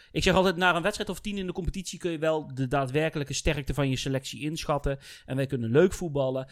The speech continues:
En we gaan ook zeker onze puntjes pakken. Alleen alles zat in het begin mee, want iedereen was fris en fruitig. I-, niemand kende ons spelsysteem nog heel erg goed om dat aan te pakken. En je ziet nu in de loop der wedstrijden dat tegenstanders zich gaan aanpassen. En, eh, Vitesse zal zakken, denk ik, nogmaals naar een plek, eh, als het al een beetje mee zit, eh,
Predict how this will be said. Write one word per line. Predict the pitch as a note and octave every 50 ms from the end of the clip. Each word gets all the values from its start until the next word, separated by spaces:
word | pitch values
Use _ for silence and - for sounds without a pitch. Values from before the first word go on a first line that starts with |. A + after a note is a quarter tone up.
| - - -
En | - A#2+
we | A2+
gaan | G2+ A#2 A#2 A2+
ook | A2+ G#2 -
zeker | - E3+ F3 D#3+ - D3+
onze | D3 B2+ C#3
puntjes | - - C#3+ C3+ B2 - A#2
pakken. | - - B2 A#2 - - B2 -
Alleen | - B2 A#2+ A#2+ A#2+ G#2+
alles | B2 C3+ C3+ B2+
zat | - C3+ B2+
in | B2
het | A#2+ A#2
begin | G#2+ A2 A#2 A#2+ A2+ A#2+
mee, | C#3 D3+ D3+ C#3+
want | B2+ A#2
iedereen | A#2+ B2 A#2+ A2+ A#2 G#2+
was | G#2+ -
fris | - A#2+ A#2 G#2
en | B2 C3
fruitig. | - E3 F3 E3 E3 D#3+ - D3 C#3 - - - - - _ -
I-, | D3+ C#3
niemand | C#3+ C3 C#3 D3+ D3 C#3 A#2+ -
kende | - B2+ A#2+ A#2
ons | - B2+ B2 -
spelsysteem | - - D#3+ D3+ D3 - - B2+ - - C3 B2+
nog | C3 B2+ B2 A#2 - - - -
heel | - A#2 C3+ C#3+ C3
erg | B2+ A2+ G2
goed | - - B2+ A2+ - - - - - -
om | - C3
dat | A#2+ A#2 -
aan | - D3 D3+ D3
te | C#3+
pakken. | C#3 _ C3+ A#2+ - - C3 -
En | - C3+ A#2+
je | A#2
ziet | A2 - B2+ A2+ -
nu | A#2+ A#2+ B2 B2+
in | B2+
de | A2+ A2
loop | A2+ A#2 A2+ A2+ -
der | - A2+ A2 G#2 G2 G2+
wedstrijden | A#2 B2 B2+ - - B2+ A#2+ A#2 A#2 A#2+ A#2
dat | - A#2+ A2+ - - - - - - -
tegenstanders | - - F#3 D#3+ D3 E3+ D#3 D#3 C#3 -
zich | - C3
gaan | - C3+ B2 A#2+
aanpassen. | D3 D#3 D#3+ C#3 - D3+ C3 A#2+ - - A#2
En, | A#2+ B2 A#2+ B2
eh, | B2 A#2+ A#2
Vitesse | - - C3+ - C#3 A#2+ -
zal | B2+ A#2 A2+
zakken, | G#2 C#3 C3 B2+ - B2+
denk | B2 B2 A#2+ A2+
ik, | - A2 - - - - - - _ _
nogmaals | - C3+ A#2+ B2 A#2 G#2+
naar | A#2+ A#2 G#2+ A2
een | G#2+ G2 _
plek, | - A2+ A2 G2+ _ -
eh, | A2+ G#2+ G#2+ G#2 -
als | A#2+ A2
het | - B2 - C#3
al | C#3 C#3
een | C3+ C3+ C3 B2
beetje | A#2+ C3 A#2 A#2
mee | A#2+ B2+ B2 A#2+
zit, | A2+ A#2 A2 -
eh, | B2+ A#2 A#2